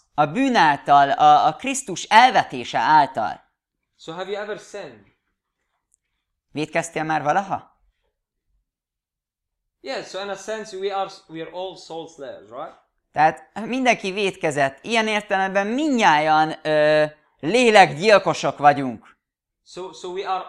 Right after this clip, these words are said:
Speaker 2: all a type or an antitype of a manslayer.
Speaker 1: Tehát ilyen értelemben mindnyájan, ö,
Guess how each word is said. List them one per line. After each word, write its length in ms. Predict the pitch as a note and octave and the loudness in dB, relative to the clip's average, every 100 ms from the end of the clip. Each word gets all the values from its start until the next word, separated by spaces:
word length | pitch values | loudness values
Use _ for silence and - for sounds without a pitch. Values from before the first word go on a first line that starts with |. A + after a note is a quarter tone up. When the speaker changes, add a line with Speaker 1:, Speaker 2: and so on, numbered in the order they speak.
| - | -16
Speaker 2:
all 460 | - A#3+ A#3+ A3+ A3+ | -12 -8 -6 -6 -8
a 240 | E3 E3+ E3+ | -8 -8 -10
type 680 | A3 A3+ D3+ C#3+ F#3+ _ _ _ _ | -8 -4 -4 -4 -10 _ _ _ _
or 140 | C#3+ D#3 | -14 -12
an 100 | D3+ | -10
antitype 640 | F3 G#3 G3+ - E3+ E3+ | -12 -12 -14 -6 -6 -6
of 100 | D#3+ | -8
a 80 | E3 | -10
manslayer. 840 | F3 G3+ A3+ G#3 - D3 B2+ G2 - _ _ _ - | -10 -8 -8 -10 -16 -16 -16 -16 -20 _ _ _ -4
Speaker 1:
Tehát 360 | D3+ D#3+ - _ - | 0 0 -4 _ -8
ilyen 240 | G#3+ G#3+ | -4 -2
értelemben 640 | G#3 G3 G3 G3 F#3+ F#3+ G3 | -2 -2 0 0 0 0 0
mindnyájan, 920 | A3+ B3 G#3+ E3+ E3 E3 D#3+ E3 - | -2 -4 2 4 6 6 4 0 -8
ö, 440 | D#3+ D#3 D3+ D3+ | -4 0 0 0